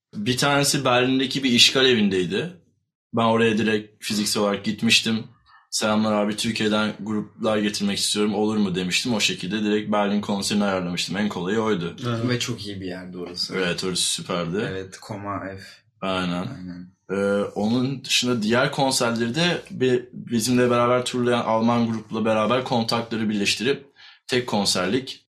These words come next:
Speaker 1: böyle bar gibi mekanlarda ayarlamıştık diye
Speaker 2: Aynen.
Speaker 1: hatırlıyorum.
Speaker 2: Ya orada bir de şey kültürü var. Ee, böyle punk, hardcore,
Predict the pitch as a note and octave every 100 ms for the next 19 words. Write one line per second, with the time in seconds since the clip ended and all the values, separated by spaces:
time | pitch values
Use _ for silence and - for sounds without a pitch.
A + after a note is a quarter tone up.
0 | - A2+ G2+ G2 G2+ F#2 G#2+ A2+ A2+ G#2
1 | G2+ G#2 G#2+ - - _ _ - - G#2
2 | G#2 G#2 G2 F#2 F2 A#2 - - - G#2
3 | G#2 G#2 G#2 - - A2+ A2 A2 E2 B2
4 | A#2+ B2 B2 C3 D#3+ C#3 C3 C#3 C#3+ C3+
5 | B2+ A#2 C3+ C3+ A2 G#2 - A2 A2 G#2+
6 | G#2+ A2+ A2+ - B2 C3 - - B2 A#2+
7 | A#2 - B2